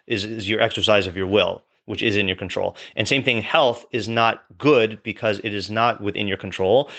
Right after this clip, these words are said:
It doesn't depend on your exercise of will. Therefore, uh, it's, it, it, it can't be s-, con-,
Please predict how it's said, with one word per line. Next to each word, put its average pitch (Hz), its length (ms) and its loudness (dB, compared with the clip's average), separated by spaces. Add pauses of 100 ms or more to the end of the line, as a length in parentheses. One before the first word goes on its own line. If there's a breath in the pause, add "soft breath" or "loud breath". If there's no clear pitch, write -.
(160 loud breath)
It 98 240 -4
doesn't 117 240 2
depend 110 320 0
on 104 180 4
your 104 160 2
exercise 98 460 2
of 87 100 -6
will. 104 220 6
Therefore, 110 440 2 (320 loud breath)
uh, 101 240 6
it's, 98 200 0
it, 104 160 -2
it, 113 240 0
it 110 80 0
can't 123 240 -2
be 117 220 0
s-, - 300 -6 (360)
con-, 131 160 -6